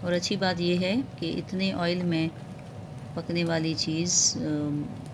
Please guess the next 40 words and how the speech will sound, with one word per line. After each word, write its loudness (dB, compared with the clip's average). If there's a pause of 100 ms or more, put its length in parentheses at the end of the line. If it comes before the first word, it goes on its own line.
(460)
पूड़ी 0
जो 0
है 2
वो -2
तेल 2
ज़्यादा 2
observe 2
नहीं 2
करेगी 2 (580)
और 0
मज़ेदार 2
भी 0
बनेगी। 0 (1300)
तो 0
flame 4
को 2
कम 4
ज़्यादा 4
करते 0
रहा 4
करें, 0
क्योंकि 2
ज़रा 2
सा 0
तेज़ 0
flame -2
कर 0
दें -2
तो 0
पूड़ियाँ 0
जलना 0
शुरू 0
हो 2
जाती 0
हैं 0
और -2
बिल्कुल -2
कम -2
हो 0
जाएगा 0